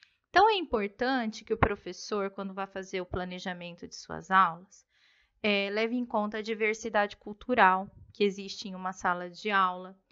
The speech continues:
pensando que essas crianças vêm de famílias diferentes, de culturas diferentes, a variedade de aprendizagens,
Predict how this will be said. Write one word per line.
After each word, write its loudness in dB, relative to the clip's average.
pensando -2
que -4
essas -4
crianças -4
vêm -6
de -16
famílias -2
diferentes, -6
de -8
culturas -2
diferentes, -6
a 10
variedade 4
de 2
aprendizagens, 2